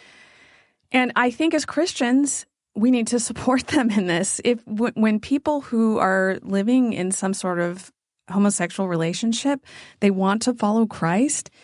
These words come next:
first of all, that they need to be encouraged and helped through that. Um, I, I,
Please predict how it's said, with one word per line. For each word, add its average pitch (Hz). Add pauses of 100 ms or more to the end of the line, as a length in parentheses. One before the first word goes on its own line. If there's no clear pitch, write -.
(580)
first 339
of 320
all, 214
that 240 (720)
they 240
need 277
to 226
be 220
encouraged 208
and 190
helped 208
through 180
that. 131 (120)
Um, 175 (180)
I, 185
I, 185